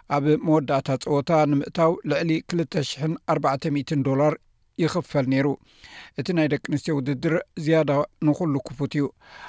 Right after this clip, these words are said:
ኣብ ናይ ጉጅለ መድረኽ ጸወታ ንሓደ ትኬት ብዓሰርተ ዶላር እዩ ዝጅምር። እቲ ኣብ ናይ መወዳእታ ዝግበር ጸወታ እቲ ዝኸበረ ትኬት ሚእትን ዕስራን ዶላር ጥራይ እዩ። ካብቲ ኣብ ቀጠር ዝተሸጠ ሰለስተ ሚልዮን ብዝሒ ትኬታት ክወዳደር ከሎ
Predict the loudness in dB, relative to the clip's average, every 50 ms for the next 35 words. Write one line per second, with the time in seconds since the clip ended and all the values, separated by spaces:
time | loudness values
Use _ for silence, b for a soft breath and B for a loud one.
0 | B -4 -2 0 0 2 2 2 0 0 0 -2 0 0 0 0 2 0 0 0
1 | -2 -4 -6 -6 -6 -4 -2 0 0 2 2 2 2 2 0 -4 _ -2 -2 0
2 | 0 0 0 -2 -2 -4 -4 -6 -8 -4 -2 -2 -2 -2 -4 -6 0 2 2 2
3 | 2 0 0 0 0 -2 -2 -4 -4 -4 -4 -6 -4 -2 -2 0 2 2 2 0
4 | -2 -8 _ -2 -2 0 0 -2 -2 -2 0 2 2 2 2 0 -4 B B B
5 | B B B B _ -6 -2 0 0 0 0 0 _ 0 2 2 2 2 4 4
6 | 2 2 0 -2 -4 -2 -2 -2 -2 -2 -4 -4 -2 -2 -2 -4 -2 -2 -2 0
7 | 0 2 2 2 2 0 b b b _ _ _ -2 0 0 0 -2 0 0 0
8 | 0 2 2 0 -2 -4 -8 -4 -4 -4 -4 -4 -4 -4 -2 -2 -2 -2 -2 -2
9 | -4 -4 -2 -4 -6 -6 -4 -2 0 0 0 0 0 2 2 2 0 0 -2 -2
10 | 0 0 0 -2 -4 -6 -8 _ _ _ B B B B B B B B B B
11 | 0 0 0 0 0 0 0 0 0 0 -2 -2 0 2 0 0 0 -2 -2 -2
12 | -2 -2 -2 -2 -2 -4 -2 0 0 0 0 -2 -2 -2 0 0 0 2 2 2
13 | 2 2 0 -2 -4 -6 -8 -10 -10 -6 -2 -2 -2 2 2 2 2 0 -4 -10
14 | -6 -2 0 0 2 2 2 0 0 -2 -4 -2 -2 0 2 4